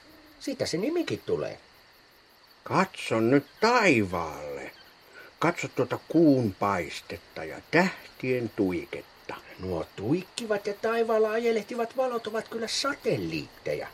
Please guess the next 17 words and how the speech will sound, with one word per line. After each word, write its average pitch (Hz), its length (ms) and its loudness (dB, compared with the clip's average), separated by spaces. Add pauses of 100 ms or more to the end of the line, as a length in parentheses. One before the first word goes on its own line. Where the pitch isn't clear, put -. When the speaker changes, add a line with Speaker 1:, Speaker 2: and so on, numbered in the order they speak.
(400)
Speaker 1:
Saattaa 92 560 -2
olla 120 240 4
lentokonekin. 104 840 -2 (360)
Ainakin 170 300 0
tuo - 160 2
punainen 220 520 -2
valo. 147 280 -2 (600)
Voi 262 200 8 (200)
tuolla 180 220 8
tietysti 226 420 -4
muutama 240 520 2
tähtikin 240 580 -6
olla 247 120 -2 (100)
joukossa. - 600 0 (680)
Speaker 2:
Tähtiä 135 460 4
näkyisi 92 480 0
varmasti 113 480 2